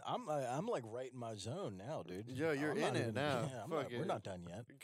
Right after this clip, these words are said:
Speaker 2: Okay. <laughs>
Speaker 1: Yeah.
Speaker 2: I'm trying to wrap this shit
Speaker 1: I know
Speaker 2: up.
Speaker 1: you're
Speaker 2: We're,
Speaker 1: trying to,
Speaker 2: we're,
Speaker 1: you've
Speaker 2: you're
Speaker 1: been trying to
Speaker 2: trying to
Speaker 1: wrap it up for a while,
Speaker 2: I
Speaker 1: dude.
Speaker 2: know.
Speaker 1: Not happening.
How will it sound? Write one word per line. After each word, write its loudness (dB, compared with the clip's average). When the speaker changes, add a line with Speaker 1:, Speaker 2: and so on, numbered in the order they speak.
Speaker 2:
Okay. 4
<laughs> 4
Speaker 1:
Yeah. 2
Speaker 2:
I'm 2
trying 4
to 2
wrap 2
this 0
shit 2
Speaker 1:
I 6
know 6
Speaker 2:
up. 6
Speaker 1:
you're 4
Speaker 2:
We're, 4
Speaker 1:
trying 6
to, 4
Speaker 2:
we're, 4
Speaker 1:
you've 4
Speaker 2:
you're 6
Speaker 1:
been 4
trying 6
to 6
Speaker 2:
trying 4
to 6
Speaker 1:
wrap 4
it 4
up 4
for 0
a 2
while, 4
Speaker 2:
I 4
Speaker 1:
dude. 0
Speaker 2:
know. 4
Speaker 1:
Not 4
happening. 0